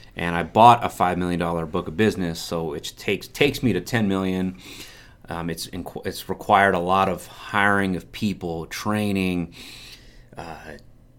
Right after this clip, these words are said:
you know, just new elements of having people in leadership roles and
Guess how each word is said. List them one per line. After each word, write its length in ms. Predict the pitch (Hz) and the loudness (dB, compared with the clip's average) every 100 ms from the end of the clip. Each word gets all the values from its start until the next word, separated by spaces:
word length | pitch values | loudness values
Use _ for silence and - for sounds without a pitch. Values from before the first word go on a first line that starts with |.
| - - - - | -20 -20 -20 -12
you 100 | 104 | -6
know, 180 | 98 85 | -4 -6
just 280 | 87 87 - | -6 -8 -4
new 320 | 104 131 143 | 4 6 8
elements 600 | 110 104 101 98 90 85 | 10 8 8 4 2 0
of 200 | 87 82 | -2 0
having 340 | 110 104 98 | 4 4 4
people 300 | 92 107 101 90 | -2 -6 -2 -2
in 80 | |
leadership 440 | 92 107 98 - 95 | 0 0 0 -2 -2
roles 640 | 92 92 92 90 85 - - - - - - - | 2 2 2 0 -2 -8 -14 -20 -20 -20 -20 -12
and 680 | 92 90 85 82 82 78 | -6 -4 -2 -4 -4 -8